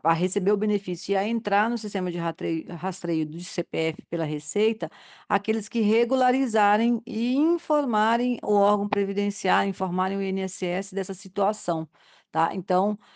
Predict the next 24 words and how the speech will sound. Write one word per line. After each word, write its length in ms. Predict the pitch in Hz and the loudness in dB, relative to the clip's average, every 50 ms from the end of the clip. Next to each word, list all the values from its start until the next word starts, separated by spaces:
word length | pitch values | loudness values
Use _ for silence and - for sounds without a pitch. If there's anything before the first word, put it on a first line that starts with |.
| - _ _ | -20 _ _
muita 300 | - 165 185 226 214 240 | -6 -2 -2 0 0 0
atenção, 800 | 247 247 - 254 240 240 - - - 196 196 220 240 254 247 214 | -2 0 0 0 0 0 -2 -2 -2 0 0 2 2 2 0 0
porque 340 | 226 202 202 196 - 202 202 | 0 0 0 0 0 0 0
o 60 | 196 | 0
decreto, 560 | 202 208 196 - 185 190 185 180 - - 185 | 0 -2 -4 -4 -2 -2 -2 -2 -2 -2 -2
a 100 | 180 170 | -2 0
portaria 500 | - 185 185 185 - 185 180 180 175 175 | 0 -2 -2 2 0 0 2 2 0 0
não 160 | 180 190 202 | 0 0 -2
teve 360 | 202 202 196 185 180 160 175 | -2 0 0 0 0 0 -2
repercussão, 760 | 170 170 180 - 190 185 185 - 208 208 - - 196 190 208 226 | -2 -4 -4 -2 -4 -6 -4 -6 -8 -10 -4 -2 -2 0 0 0
mas 540 | 233 226 208 202 226 254 262 233 - - - 185 | 2 2 2 2 0 -2 -4 -6 -12 -12 -10 -2
vai 160 | 175 190 202 | 0 0 0
começar 440 | 196 - 220 220 220 214 - 208 196 | 0 -2 -4 -4 -4 -2 0 2 2
a 20 | |
acontecer 600 | 208 208 - 220 220 214 220 202 202 - - 190 190 | 2 2 0 -4 -2 0 0 -2 -2 -2 -2 -2 -2
a 40 | 185 | 0
partir 420 | - 180 185 185 - 196 185 185 | 0 -2 -2 -2 0 0 0 0
de 120 | 170 185 | 2 4
agora 640 | 202 208 202 170 180 175 175 175 185 208 226 233 240 - - - - - - - _ _ | 2 2 2 2 4 4 6 6 6 4 4 2 0 -4 -10 -20 -20 -20 -20 -20 _ _
e 380 | - 190 190 202 214 220 226 - - | -8 -4 -4 -2 -2 -2 -4 -2 0
a, 500 | 190 180 180 180 - - 180 175 170 170 | 2 2 2 2 0 0 0 0 0 -2
a, 40 | 175 | -2
com 180 | - - 202 196 | -2 -4 -4 -2
consequências 1160 | 202 202 202 208 202 208 196 202 - 185 185 190 202 202 - 226 220 214 208 - - - - | 0 0 0 0 0 -2 -4 -2 -2 -2 0 0 -2 -2 -2 -2 -2 -2 -2 -6 -12 -14 -18